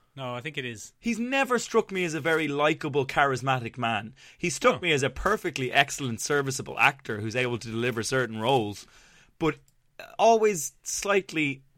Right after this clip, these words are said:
Speaker 2: Uh, sp-, speaking of Matt Damon, do you know what I found out today, Michael? Sorry, this is apropos of nothing,
Speaker 1: <laughs>
Speaker 2: and it's completely
Speaker 1: Go on.
Speaker 2: derailing the conversation.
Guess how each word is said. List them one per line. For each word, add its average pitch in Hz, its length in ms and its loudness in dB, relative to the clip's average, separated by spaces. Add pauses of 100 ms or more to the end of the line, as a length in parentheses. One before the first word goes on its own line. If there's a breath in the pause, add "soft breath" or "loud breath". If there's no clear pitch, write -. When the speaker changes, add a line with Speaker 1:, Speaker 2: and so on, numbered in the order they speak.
(240)
Speaker 2:
Uh, 151 140 0 (160 loud breath)
sp-, 202 320 -12
speaking 403 300 -4
of 185 60 -4
Matt 143 180 0
Damon, 135 200 -2
do 113 40 -8
you - 20 -10
know 240 80 0
what 269 60 2
I 262 40 2
found 180 280 -2
out 147 80 -2
today, 127 240 4
Michael? 107 240 -2
Sorry, 123 200 2
this 156 120 -4
is 175 80 0
apropos 156 340 6
of 120 60 2
nothing, 120 460 0
Speaker 1:
<laughs> - 40 -16
Speaker 2:
and 123 140 0
it's 123 100 -8
completely 143 320 0
Speaker 1:
Go 127 40 2
on. 131 40 0
Speaker 2:
derailing 131 380 2
the 117 80 -8
conversation. 117 600 0